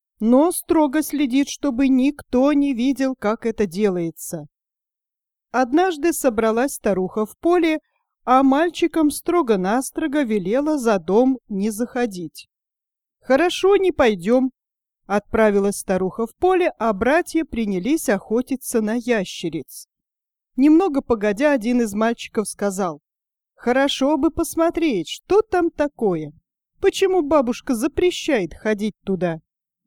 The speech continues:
"Давай поглядим", — согласился его брат. Пошли они за дом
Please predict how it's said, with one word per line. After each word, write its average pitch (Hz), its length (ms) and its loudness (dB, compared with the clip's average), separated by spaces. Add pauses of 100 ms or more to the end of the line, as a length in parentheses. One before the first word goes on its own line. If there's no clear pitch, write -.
(400)
"Давай 330 340 2
поглядим", — 202 800 -4
согласился 226 880 0
его 220 400 -2
брат. 170 320 -6 (840)
Пошли 214 360 -2
они 233 260 2
за 277 220 2
дом 370 320 0